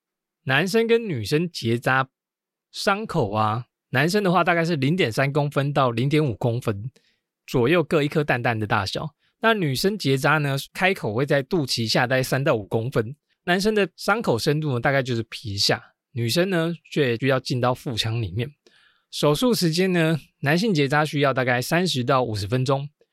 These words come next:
女性呢则是要四十分钟到两个小时。男生呢只需要局部麻醉；女生结扎呢则是需要半身或全身麻醉。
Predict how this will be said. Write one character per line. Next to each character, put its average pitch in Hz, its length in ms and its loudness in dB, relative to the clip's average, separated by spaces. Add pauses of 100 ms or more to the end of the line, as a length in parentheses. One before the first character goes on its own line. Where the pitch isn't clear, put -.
(380)
女 131 160 0
性 190 220 2
呢 160 200 2 (160)
则 113 140 -4
是 135 140 -2
要 131 180 2
四 208 160 0
十 147 100 -2
分 139 160 0
钟 139 160 0
到 143 120 2
两 113 160 0
个 113 100 0
小 98 180 0
时。 147 320 -4 (640)
男 175 200 0
生 226 180 2
呢 208 180 -4
只 120 240 -6
需 107 120 -4
要 143 160 2
局 113 200 -6
部 165 120 0
麻 110 180 0
醉； 147 240 -4 (480)
女 123 160 -2
生 208 160 2
结 170 140 0
扎 165 160 2
呢 151 180 0
则 123 160 -2
是 139 140 -2
需 127 120 -2
要 123 120 2
半 127 260 -4
身 123 260 -4
或 123 100 0
全 104 280 -2
身 127 100 0
麻 110 220 -2
醉。 117 260 -4